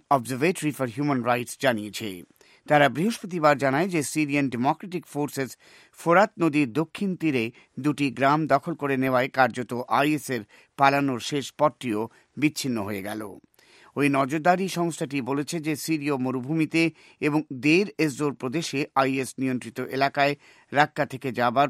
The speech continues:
সব পথ বন্ধ করে দেয়া হয়েছে। যুক্তরাষ্ট্রের বিমান আক্রমণের সহায়তায় সিরিয়ান ডেমোক্রেটিক ফোর্সেস আইএস এর বিরুদ্ধে রাক্কার বাইরে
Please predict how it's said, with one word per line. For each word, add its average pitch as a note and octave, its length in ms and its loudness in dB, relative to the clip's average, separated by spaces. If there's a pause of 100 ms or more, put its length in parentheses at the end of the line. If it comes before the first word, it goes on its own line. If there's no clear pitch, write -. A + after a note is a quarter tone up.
(220)
সব - 160 0 (100)
পথ G#2+ 200 2 (360)
বন্ধ C#3 280 2
করে G#2+ 220 -6
দেয়া A2 200 -8
হয়েছে। G2+ 520 -8 (680)
যুক্তরাষ্ট্রের G3 680 0
বিমান D#3 320 2
আক্রমণের E3 460 0
সহায়তায় D3+ 560 -2
সিরিয়ান C#3 440 -2
ডেমোক্রেটিক E3 540 -4
ফোর্সেস C3+ 460 -6 (380)
আইএস D#3+ 400 4
এর C3+ 100 -6
বিরুদ্ধে B2+ 420 -2
রাক্কার A#2+ 400 0
বাইরে C3+ 500 0